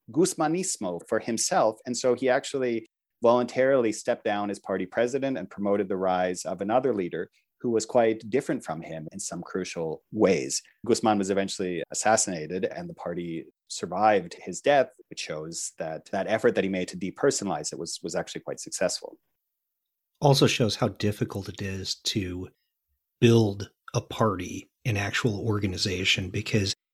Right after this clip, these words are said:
Speaker 2: it comes down to leaders like Guzman and also another leader that you mentioned in the book from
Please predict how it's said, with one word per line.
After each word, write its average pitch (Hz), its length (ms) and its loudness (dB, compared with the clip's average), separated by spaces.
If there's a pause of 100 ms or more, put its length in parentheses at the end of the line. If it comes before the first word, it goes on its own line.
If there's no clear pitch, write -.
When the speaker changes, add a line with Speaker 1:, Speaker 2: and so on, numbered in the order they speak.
(100)
Speaker 2:
it - 160 -2
comes 117 240 2
down 110 320 2
to 117 240 4
leaders 104 480 4 (100)
like 104 220 0
Guzman 107 640 2 (460)
and 101 400 0 (120)
also 113 540 4 (300)
another 123 340 6
leader 98 320 2
that 110 160 0
you 110 120 -2
mentioned 101 380 0
in 98 60 -2
the 104 100 -4
book 98 380 -2 (240)
from 104 560 0